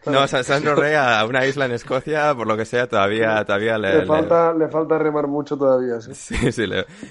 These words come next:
Speaker 2: le falta remar bastante, así que, bueno, ahí tenemos la clasificación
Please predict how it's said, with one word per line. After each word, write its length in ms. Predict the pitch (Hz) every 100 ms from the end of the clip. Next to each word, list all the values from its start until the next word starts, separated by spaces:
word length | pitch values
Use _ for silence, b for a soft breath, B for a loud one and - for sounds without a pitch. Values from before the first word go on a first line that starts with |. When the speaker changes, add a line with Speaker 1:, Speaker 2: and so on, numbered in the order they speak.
| B
Speaker 2:
le 120 | 101
falta 280 | 107 110 117
remar 300 | 107 104 104
bastante, 460 | 101 - 113 123 139
así 220 | 131 101
que, 80 | 98
bueno, 160 | 110
ahí 80 | 101
tenemos 340 | 95 101 104 101
la 200 | 104 107
clasificación 840 | 104 104 98 95 95 - 110